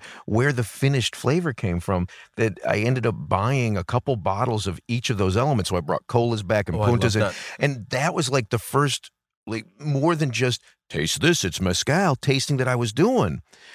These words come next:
Speaker 1: And
Speaker 2: Mm.
Speaker 1: yeah, it was Lalo's bottle game. I've got a, God, you know, I've got a great picture that, uh, that Michael Sager took of, of those bottles when we were doing it that I'll, uh, that we'll use for <laughs> this episode. It's beautiful.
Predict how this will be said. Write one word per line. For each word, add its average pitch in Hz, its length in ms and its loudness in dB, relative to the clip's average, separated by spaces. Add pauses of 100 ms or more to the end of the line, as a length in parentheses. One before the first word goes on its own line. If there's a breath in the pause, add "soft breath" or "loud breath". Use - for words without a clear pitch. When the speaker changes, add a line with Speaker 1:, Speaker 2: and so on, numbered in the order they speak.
(100)
Speaker 1:
And 117 320 0
Speaker 2:
Mm. 95 80 -6
Speaker 1:
yeah, 180 380 2
it 101 60 2 (120)
was 113 180 -2
Lalo's 151 420 4
bottle 131 380 2
game. 101 180 2
I've 101 120 0
got 131 160 0
a, 113 60 -2 (160)
God, 120 300 -6
you 110 120 -4
know, 104 60 0
I've 104 100 0
got 120 120 4
a 104 40 0
great 123 460 -2
picture 127 380 0
that, 92 300 -2
uh, 98 220 2 (460 soft breath)
that 101 140 -6
Michael 117 360 -4
Sager 117 480 0
took 87 300 0 (200)
of, 90 380 -2 (100)
of 113 220 2
those 110 200 2
bottles 98 560 0
when 95 320 2
we 95 100 2
were 90 120 4
doing 107 360 2
it 69 180 -2 (320)
that 95 140 2
I'll, 85 300 0
uh, 78 200 -2
that 80 160 -2
we'll 98 140 2
use 107 200 2
for 90 160 -4
<laughs> - 100 -6
this 156 140 0
episode. 101 640 -2
It's 85 140 -8
beautiful. 120 680 -2